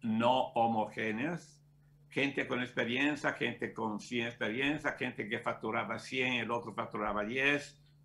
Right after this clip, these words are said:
el otro que vende una boutique, el otro que vende al tianguis, es decir, no puede trabajar de esta forma. Es peor sin experiencia en exportación. Bueno, moraleja, eh, veinte años atrás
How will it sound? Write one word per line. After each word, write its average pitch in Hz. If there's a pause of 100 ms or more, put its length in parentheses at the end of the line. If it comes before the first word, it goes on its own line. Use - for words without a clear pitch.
el 113
otro 127
que 123
vende 120
una 117
boutique, 113
el 107
otro 113
que 117
vende 107
al 98
tianguis, 127
es 113
decir, 120
no 196
puede 170
trabajar 110
de 110
esta -
forma. - (680)
Es 196
peor 175
sin 196
experiencia 143
en 120
exportación. 120 (960)
Bueno, 175
moraleja, 202
eh, 143
veinte 202
años 180
atrás 175